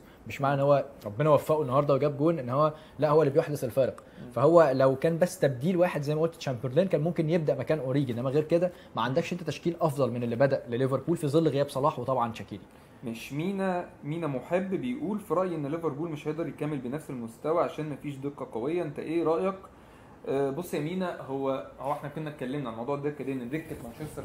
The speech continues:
Speaker 2: سيتي اقوى بكتير من ليفربول، عليها خيارات هجوميه كتير، والاهم من كده ان الروتيشن اللي بيحصل في مانشستر سيتي ما بيغيرش من system الفريق وطريقه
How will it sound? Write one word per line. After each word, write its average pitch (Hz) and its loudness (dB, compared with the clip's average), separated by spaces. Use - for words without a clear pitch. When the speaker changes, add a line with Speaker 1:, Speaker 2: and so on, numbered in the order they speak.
Speaker 2:
سيتي 147 -10
اقوى 151 -6
بكتير 190 -6
من 156 -6
ليفربول، 143 -6
عليها 123 -4
خيارات 123 -6
هجوميه 127 -6
كتير، 196 -8
والاهم 175 -2
من 151 -6
كده 143 -6
ان 107 -10
الروتيشن 151 -6
اللي 123 -10
بيحصل 147 -8
في 117 -14
مانشستر 156 -12
سيتي 196 -12
ما 151 -8
بيغيرش 127 -8
من 123 -10
system 151 -10
الفريق 147 -10
وطريقه 131 -6